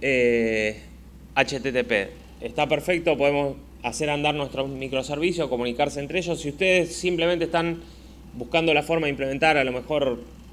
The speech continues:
al-, algún sistema que no tiene nada que ver con H T T P, no, con eso alcanza.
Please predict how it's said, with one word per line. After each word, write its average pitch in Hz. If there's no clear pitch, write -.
al-, 113
algún 135
sistema 131
que 123
no 131
tiene 135
nada 135
que 131
ver 139
con 139
H 143
T 135
T 143
P, 185
no, 127
con 127
eso 147
alcanza. 190